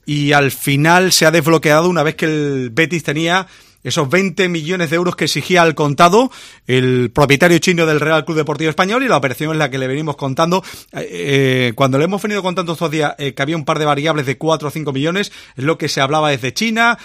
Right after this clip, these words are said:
eh, por intereses, impuestos. Bueno, esto solo lo sabrán los clubes, y realmente las dos variables, los dos pagos que hay que hacer, uno en diciembre, eh, y otro a final de esta temporada, junio del dos mil veinte,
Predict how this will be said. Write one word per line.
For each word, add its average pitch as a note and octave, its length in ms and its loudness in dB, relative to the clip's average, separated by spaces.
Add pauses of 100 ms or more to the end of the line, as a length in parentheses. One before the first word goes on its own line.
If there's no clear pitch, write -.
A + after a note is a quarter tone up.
(200)
eh, C3 160 -4
por C3+ 240 -2
intereses, D3 600 -2
impuestos. G3 440 -2
Bueno, C#3 220 -4
esto E3+ 220 -4
solo E3+ 240 0
lo D3 60 2
sabrán D#3 280 2
los C3 140 -2
clubes, F3 320 0
y C3+ 60 -2
realmente C#3+ 500 -2 (220)
las C3+ 280 0
dos D3+ 160 -2
variables, D3+ 540 0
los C3 120 -4
dos D#3+ 140 -4
pagos D#3+ 240 -2
que - 80 -4
hay D3 60 -2
que C#3+ 80 -2
hacer, C#3+ 340 -2
uno G3 220 4
en D#3+ 100 -2
diciembre, C#3 560 -2 (760)
eh, B2+ 600 -2
y D#3+ 140 0
otro D3 640 0
a B2 40 -4
final D3+ 300 0
de D3+ 80 -2
esta C#3+ 220 -4
temporada, D3+ 520 -2
junio D#3 380 -2
del C#3 80 0
dos C3+ 120 -2
mil D3 160 -2
veinte, D#3+ 340 -2